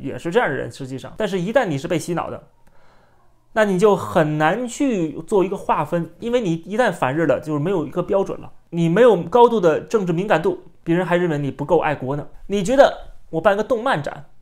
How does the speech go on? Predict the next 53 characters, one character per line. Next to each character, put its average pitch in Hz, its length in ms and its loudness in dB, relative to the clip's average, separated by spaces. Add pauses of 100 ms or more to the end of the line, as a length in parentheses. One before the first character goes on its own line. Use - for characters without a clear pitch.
(400)
跟 208 100 0
日 233 160 2
本 135 140 0
没 143 100 0
有 220 100 6
关 135 220 0
系， - 160 -14
想 165 220 -2
方 226 120 2
设 247 120 4
法 156 120 0
的 135 60 -2
跟 190 160 -2
日 196 100 -2
本 139 160 -4
切 196 200 -2
割， 185 240 -4 (960)
但 220 120 -2
是 196 80 -6
你 165 160 -2
真 226 180 -4
的 220 60 -4
能 165 140 -2
够 175 100 -2
切 175 240 -6
割 175 100 -4
得 160 80 -2
了 - 200 -6
吗？ 139 160 -8 (680)
在 240 260 6
一 208 260 -2
些 240 160 4
人 208 140 2
的 208 60 0
眼 165 220 4
里， 156 200 -4 (360)
你 165 200 0
就 196 240 2
是 143 200 -6
有 135 160 -6
原 127 200 -4
罪 165 140 -4
的。 - 140 -14
这 165 80 -12
个 170 60 -6
动 202 200 2
漫 214 160 2
本 127 160 -2
身 185 140 -6
这 160 60 0
个 147 40 -2
东 180 160 -6
西， 170 200 -10